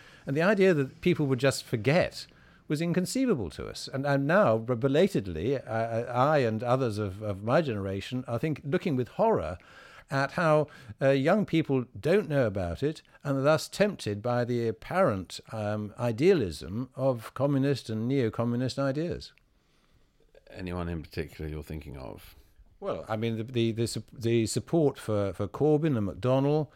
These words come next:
Speaker 1: in the last election, um, and the idea that Corbyn is heroic and wonderful,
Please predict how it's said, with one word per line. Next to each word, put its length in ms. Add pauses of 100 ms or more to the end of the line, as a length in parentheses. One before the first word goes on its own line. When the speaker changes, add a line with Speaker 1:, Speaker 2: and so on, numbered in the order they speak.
(280)
Speaker 1:
in 120
the 60
last 360
election, 640 (200)
um, 340
and 220
the 100
idea 360
that 440
Corbyn 340
is 200
heroic 520
and 100
wonderful, 640